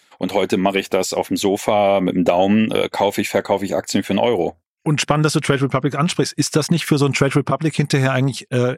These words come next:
Speaker 2: ich weiß nicht, entweder eine Gefahr oder eigentlich auch nur ein Feature, was die auch bauen könnten?
Speaker 1: Boah, nee.
Speaker 2: Nee?
Speaker 1: Also ich
Speaker 2: Anderes
Speaker 1: glaube, das
Speaker 2: Thema?
Speaker 1: ist nicht das, ja, ich glaube, es ist nicht, ja genau, ich glaube, es ist nicht das Geschäftsmodell. Ich glaube, Trade Republic und Lemon Markets können wahnsinnig gut zusammenarbeiten,
Speaker 2: Mhm.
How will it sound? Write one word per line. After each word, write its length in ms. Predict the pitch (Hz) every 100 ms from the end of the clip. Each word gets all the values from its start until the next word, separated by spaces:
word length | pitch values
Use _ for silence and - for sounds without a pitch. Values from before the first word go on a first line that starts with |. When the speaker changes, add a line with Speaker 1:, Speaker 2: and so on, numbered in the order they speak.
| -
Speaker 2:
ich 140 | 123
weiß 100 | 135
nicht, 100 | 127
entweder 220 | 131 139
eine 60 | 131
Gefahr 340 | 127 123 131
oder 140 | 156 135
eigentlich 240 | 143 -
auch 100 | 135
nur 160 | 135 135
ein 60 |
Feature, 420 | - - 151 180
was 80 | 156
die 140 | - -
auch 120 | 127
bauen 260 | - 139
könnten? 340 | 147 147 180 202 _ _ -
Speaker 1:
Boah, 300 | - 208 95 - - -
nee. 280 | - 101 98 95 - -
Speaker 2:
Nee? 140 | 120
Speaker 1:
Also 580 | 170 110 104 101 104 107
ich 140 | 120 -
Speaker 2:
Anderes 0 |
Speaker 1:
glaube, 260 | 120 127
das 120 | 120 127
Speaker 2:
Thema? 100 | 147
Speaker 1:
ist 60 |
nicht 160 | 131 -
das, 280 | 113 - -
ja, 240 | 135 131 151
ich 60 |
glaube, 180 | - 160
es 140 | 151 139
ist 180 | -
nicht, 220 | 123 123 131
ja 260 | 117 117
genau, 160 | 123 127
ich 80 | -
glaube, 140 | 127
es 100 | 127
ist 80 | 131
nicht 140 | 143
das 100 | 123
Geschäftsmodell. 560 | - - 147 - 98 95
Ich 80 | -
glaube, 240 | 117 117
Trade 300 | - 123 127
Republic 480 | 117 135 131 123 -
und 100 | 110
Lemon 180 | 117 110
Markets 300 | 107 107 -
können 240 | 117 104
wahnsinnig 360 | 110 113 104 -
gut 140 | 107
zusammenarbeiten, 800 | 92 127 127 85 82 85 85 117
Speaker 2:
Mhm. 320 | 131 107 104